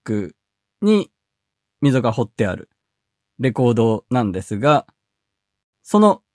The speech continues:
そのシートをレコードプレイヤーで再生させて、カセットテープに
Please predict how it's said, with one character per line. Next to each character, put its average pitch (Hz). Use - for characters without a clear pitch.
そ 160
の 156
シ 151
ー 120
ト 101
を -
レ 131
コ 131
ー 123
ド 117
プ 123
レ 120
イ 104
ヤ 95
ー 98
で 180
再 117
生 123
さ 117
せ 120
て、 -
カ 160
セ 143
ッ 107
ト 110
テ 120
ー 107
プ 202
に 143